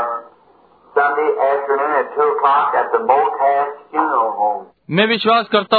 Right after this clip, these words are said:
Speaker 2: हूँ कि उसका नाम ईस्ट या कुछ और था। उन्होंने मुझे अंत्येष्टि गृह से फोन किया, कहा कि मैं और भाई नेविल और हमारा एक झुंड वहाँ आकर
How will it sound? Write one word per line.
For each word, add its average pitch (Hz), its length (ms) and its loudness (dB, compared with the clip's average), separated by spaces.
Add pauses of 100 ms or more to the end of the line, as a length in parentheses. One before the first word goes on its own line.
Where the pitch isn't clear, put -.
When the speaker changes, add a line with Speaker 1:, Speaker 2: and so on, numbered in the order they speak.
(100)
Speaker 2:
हूँ 233 160 0 (100)
कि 214 220 0
उसका 208 240 0
नाम 202 380 0 (220)
ईस्ट 220 440 -4
या 208 220 4 (500)
कुछ 202 160 0
और 233 220 4
था। 139 200 0 (880)
उन्होंने 240 280 2
मुझे 240 280 0
अंत्येष्टि 214 580 0
गृह 190 260 0
से 214 220 0
फोन 240 200 2
किया, 147 280 0 (580)
कहा 214 240 4
कि 226 260 -2
मैं 208 360 2
और 196 260 2
भाई 190 200 0
नेविल 202 420 0
और 190 200 2
हमारा 190 320 2
एक 202 240 -2
झुंड 175 260 -2
वहाँ 185 360 2
आकर 196 420 2